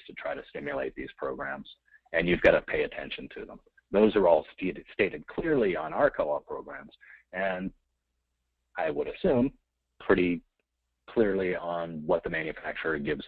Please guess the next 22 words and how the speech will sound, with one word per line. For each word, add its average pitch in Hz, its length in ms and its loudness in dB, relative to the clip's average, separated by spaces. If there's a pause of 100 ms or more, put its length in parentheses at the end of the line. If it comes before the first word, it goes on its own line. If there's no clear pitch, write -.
the - 80 -2
dealer 69 400 -2
as - 120 -10
well. 71 320 -8 (1600)
Manufacturer 120 520 6
also 123 300 2
has 104 340 -4
a 98 80 -10
performance 185 720 -8
period, 123 360 -14 (960)
which 107 200 -8
is 101 140 -2 (120)
the 95 100 -6
time 117 420 -4
frame 104 300 -4
that 92 120 -10
the 101 80 -4
co-op 98 400 2
money 92 240 -12
must 82 340 -14
be - 140 -16 (140)
spent. - 280 -4